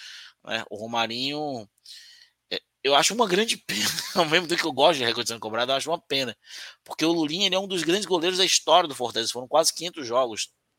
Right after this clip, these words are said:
títulos estaduais, é... e o Lulinha, ele não é tão lembrado assim pelo torcedor tricolor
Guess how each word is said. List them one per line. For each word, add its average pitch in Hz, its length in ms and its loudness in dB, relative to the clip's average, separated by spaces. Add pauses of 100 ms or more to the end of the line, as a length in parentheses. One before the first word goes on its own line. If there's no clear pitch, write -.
títulos 160 360 -2
estaduais, 120 760 2 (500)
é... 104 720 0 (560)
e 147 160 0
o 180 60 0
Lulinha, 185 560 0 (260)
ele 160 200 0
não 185 100 2
é 202 60 6
tão 202 200 -2
lembrado 160 560 6
assim 120 280 4
pelo 113 180 -8
torcedor 110 380 -4
tricolor 98 420 -12